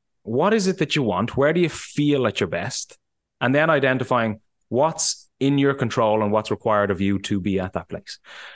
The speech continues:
So for me, I know that I feel at my best when I'm eighty-five, ninety percent plus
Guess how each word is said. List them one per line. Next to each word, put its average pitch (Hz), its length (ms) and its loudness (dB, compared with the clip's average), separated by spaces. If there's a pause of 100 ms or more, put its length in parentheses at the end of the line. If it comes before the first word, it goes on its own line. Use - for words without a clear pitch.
(120)
So 117 260 2
for 131 160 0
me, 147 420 2
I 139 200 0
know 139 220 2
that 120 140 0
I 139 180 2
feel 151 680 0
at 123 300 -2
my 117 220 2
best 110 680 -2 (640)
when 117 180 2
I'm 104 420 0 (500)
eighty-five, 120 680 2
ninety 107 400 0
percent 98 420 -2
plus - 540 -4